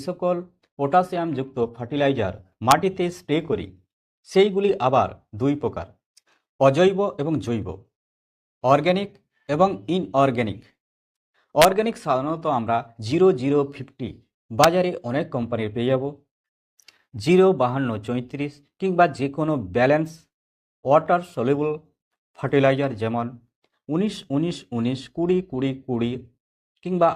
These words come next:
আঠেরো আঠেরো আঠেরো। আর যদি জৈবিক প্রক্রিয়ায় যে সকল ফার্টিলাইজার তৈরি হয়েছে যেগুলি আমরা পাতায় সরাসরি স্প্রে করব, বাজারে আপনারা পেয়ে যাবেন জেউ কোম্পানির জেউ পটাশ টু থাউজেন্ড,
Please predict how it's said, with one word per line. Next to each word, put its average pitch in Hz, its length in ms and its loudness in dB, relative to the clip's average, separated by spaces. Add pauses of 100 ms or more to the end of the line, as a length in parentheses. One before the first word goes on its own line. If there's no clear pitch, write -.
(140)
আঠেরো 165 260 -2 (140)
আঠেরো 127 260 -2 (180)
আঠেরো। 101 260 -6 (1000)
আর 120 200 0
যদি 120 140 0 (100)
জৈবিক 170 280 2 (100)
প্রক্রিয়ায় 165 480 -4
যে 139 80 0 (100)
সকল 180 220 -2 (500)
ফার্টিলাইজার 190 540 2 (120)
তৈরি 147 280 4
হয়েছে 156 300 -2
যেগুলি 143 240 -2 (100)
আমরা 135 200 2 (340)
পাতায় 131 400 0
সরাসরি 123 520 -4
স্প্রে - 180 -6 (120)
করব, 110 180 0 (520)
বাজারে 170 360 4 (140)
আপনারা 113 280 -4 (100)
পেয়ে 143 180 -2
যাবেন 117 240 -4 (800)
জেউ 151 320 2 (180)
কোম্পানির 139 480 0 (400)
জেউ 180 240 6 (200)
পটাশ 156 360 0 (180)
টু 208 80 -4 (200)
থাউজেন্ড, 135 480 -2